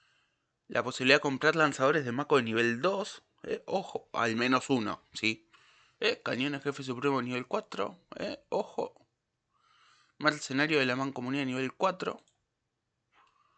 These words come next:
Ojo, y estamos viendo que N P Cs también hay como que bastantes, ¿no?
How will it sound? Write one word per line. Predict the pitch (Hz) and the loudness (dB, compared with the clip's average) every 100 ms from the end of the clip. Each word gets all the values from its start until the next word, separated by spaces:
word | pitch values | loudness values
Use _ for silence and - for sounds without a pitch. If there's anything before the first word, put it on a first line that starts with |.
| _ _ _ _ _ _ _ - | _ _ _ _ _ _ _ -2
Ojo, | 165 - 185 185 | -2 0 -2 -2
y | 117 | -4
estamos | 113 131 135 | -4 -2 -2
viendo | 147 156 147 | -2 -2 0
que | |
N | 147 | -2
P | 123 | -2
Cs | 117 175 | -4 -6
también | 127 117 143 | -6 -2 2
hay | 139 | 0
como | 120 113 | 0 -4
que | 110 | -4
bastantes, | 107 101 - 151 107 104 - | -2 -4 -2 -4 -4 -12 -10
¿no? | 110 | -12